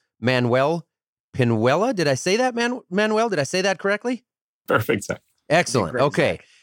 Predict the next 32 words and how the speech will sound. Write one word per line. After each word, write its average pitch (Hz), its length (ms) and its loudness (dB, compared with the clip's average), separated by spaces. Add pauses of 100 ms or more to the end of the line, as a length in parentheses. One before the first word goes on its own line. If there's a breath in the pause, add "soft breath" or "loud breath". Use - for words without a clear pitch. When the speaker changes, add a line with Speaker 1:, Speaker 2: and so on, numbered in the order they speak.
(120)
Speaker 1:
He 208 240 2
is 180 160 0
the 156 100 0
Chief 233 440 -2
Executive 160 560 -2
Officer 151 600 0
at 123 260 -2
Cultivo 160 640 0 (280)
in 117 160 0
California. 160 680 0 (340)
In 120 120 0
twenty 151 280 0
seventeen, 151 600 0
he 131 160 0
was 120 220 -2 (120)
named 120 560 0
to 120 280 0 (100)
M 147 120 0
I 180 100 2
T 175 180 -2
Technology 151 580 -2
Review's 123 560 -2
list 131 340 -2
of 110 220 -4 (220)
innovators 156 580 2 (100)
under 143 440 0 (140)
thirty-five. 113 580 0 (400 soft breath)
And 120 100 0
in 110 100 2
twenty 131 340 0
nineteen, 123 560 -2
he, 98 220 -6